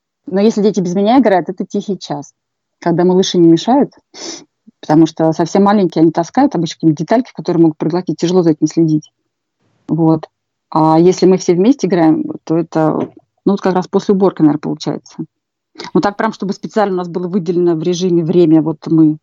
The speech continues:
к примеру, с шести до восьми играем, такого нету.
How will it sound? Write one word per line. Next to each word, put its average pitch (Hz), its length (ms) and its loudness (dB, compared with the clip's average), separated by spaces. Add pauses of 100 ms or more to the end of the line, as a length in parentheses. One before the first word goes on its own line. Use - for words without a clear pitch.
(120)
к - 80 -20
примеру, 160 300 2
с - 40 -6
шести - 320 -4
до 156 100 0
восьми 160 340 2
играем, 190 380 2
такого 185 320 -4
нету. 175 380 0